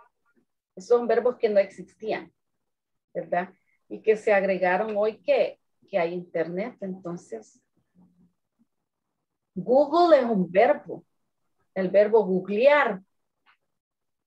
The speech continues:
antes ese verbo no existía. Chat es un verbo. Quiero ver qué otros verbos han aparecido. Bueno, y hoy con la pandemia han aparecido otros.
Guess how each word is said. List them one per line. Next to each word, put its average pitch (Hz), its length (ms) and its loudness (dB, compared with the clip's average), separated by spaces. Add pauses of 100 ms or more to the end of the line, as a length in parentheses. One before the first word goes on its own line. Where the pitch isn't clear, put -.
antes 190 540 0
ese 247 120 0
verbo 202 460 -2
no 226 440 -8
existía. - 800 -14 (1300)
Chat 220 460 0 (800)
es 214 160 0
un 190 180 -2
verbo. 190 560 0 (920)
Quiero 202 220 0
ver 185 200 0
qué 190 120 -6
otros 190 260 -8
verbos 196 420 -4
han 190 160 -10
aparecido. 190 840 -10
Bueno, 190 240 -8
y 160 60 -6
hoy 185 160 -6
con 220 160 -6
la 208 180 -4
pandemia 214 760 -4
han 190 260 -8
aparecido 185 800 -8
otros. - 560 -4